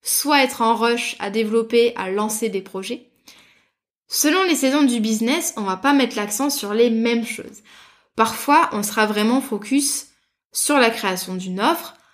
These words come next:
parfois on sera vraiment focus sur sa communication. Si je décide là pour les deux prochains mois d'être à fond sur le développement d'une chaîne YouTube, bah, c'est pas le moment,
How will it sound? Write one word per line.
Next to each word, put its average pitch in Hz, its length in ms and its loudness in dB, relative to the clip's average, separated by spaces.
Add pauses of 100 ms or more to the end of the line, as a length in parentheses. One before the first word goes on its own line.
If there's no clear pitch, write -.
(180)
parfois 262 420 0
on 233 60 0
sera 196 180 -2
vraiment 220 300 0
focus 262 560 0 (580)
sur - 220 -4
sa 269 160 0
communication. 247 760 2 (1080)
Si - 360 0 (840)
je 214 120 0
décide 294 760 2 (100)
là 240 240 0
pour 214 200 -6
les 208 120 2
deux 262 180 2
prochains 277 400 0
mois 269 220 2
d'être 208 260 -2
à 214 80 2
fond 302 240 -4
sur 285 160 -6
le 220 80 -2
développement 220 460 -2
d'une 202 220 -6
chaîne 226 280 -2
YouTube, 220 400 -2 (1300)
bah, 208 100 -4
c'est 233 140 0
pas 240 200 2
le 233 60 2
moment, 233 680 0